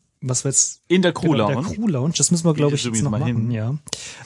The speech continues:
Speaker 1: ja. Äh, haben wir
Speaker 2: Genau.
Speaker 1: eine, die, die, die essenz-, essentielle I-D-Card-Clip gefunden, die uns Zugang zu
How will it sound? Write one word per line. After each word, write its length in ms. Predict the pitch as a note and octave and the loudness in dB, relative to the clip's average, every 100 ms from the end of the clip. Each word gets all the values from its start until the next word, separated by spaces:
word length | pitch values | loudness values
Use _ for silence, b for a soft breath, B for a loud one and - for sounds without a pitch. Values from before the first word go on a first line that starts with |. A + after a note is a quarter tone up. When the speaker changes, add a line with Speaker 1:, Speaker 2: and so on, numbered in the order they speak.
| - | 0
Speaker 1:
ja. 260 | C#3 C#3+ | 4 6
Äh, 40 | C#3+ | 4
haben 140 | D3+ | 2
wir 100 | D#3+ | 0
Speaker 2:
Genau. 280 | C#3+ C#3+ C#3 | 2 2 4
Speaker 1:
eine, 480 | C3+ C3+ C3+ D3+ C#3+ | 2 2 0 -4 -8
die, 260 | - C#3 | -8 -8
die, 240 | C#3 C3 B2+ | -6 -8 -8
die 300 | B2+ C3 B2+ - | -8 -8 -8 -2
essenz-, 500 | F3+ - F3 - - | 2 4 4 2 0
essentielle 680 | D3+ F3 E3 E3+ D#3+ D3+ C#3+ C3 | 0 0 0 0 0 0 0 -2
I-D-Card-Clip 1000 | C3 F3 - D3 B2+ B2 - - C3+ - - _ | -4 -4 -4 -4 -4 -6 -12 -2 -2 -2 -14 _
gefunden, 640 | - - E3 D#3 B2+ D#3 E3+ b b b _ | -12 -4 -2 -2 -2 -4 -6 b b b _
die 140 | - C#3 | -6 -4
uns 360 | C#3+ C3 - | -2 0 0
Zugang 680 | - - G3 F3 C#3+ F#3 G#3+ | 2 0 0 0 0 0 -2
zu 240 | - F3 | -2 -4